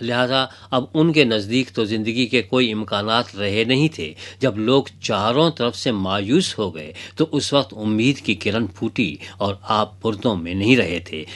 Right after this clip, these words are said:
بلکہ آپ زندہ پائے گئے۔ اس کی ایک اور وجہ بھی ہے کہ جس طرح سے حضرت یونس علیہ السلام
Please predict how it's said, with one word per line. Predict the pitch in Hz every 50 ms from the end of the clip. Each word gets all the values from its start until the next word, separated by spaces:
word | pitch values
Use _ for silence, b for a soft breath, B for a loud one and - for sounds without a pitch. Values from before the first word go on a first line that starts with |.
| B B
بلکہ | 123 120 98 - 107
آپ | 98 95 95 -
زندہ | - 113 101 95 95 80 76 90
پائے | 85 82 78 80 82
گئے۔ | 85 85 85 - - - - - - - - - -
اس | 202 214 - -
کی | - 226 226
ایک | 220 - -
اور | - 156 175 202 208
وجہ | 185 151 113 92 82 76
بھی | 78 80 78 - - -
ہے | - - - - - - b b b b b
کہ | 135 123
جس | 110 143 165 156 -
طرح | 165 165 165
سے | 156 170 143
حضرت | 123 135 147 139 156
یونس | 131 104 107 123 135 143 - -
علیہ | 110 107 101
السلام | 92 90 - - 117 113 107 73 76 76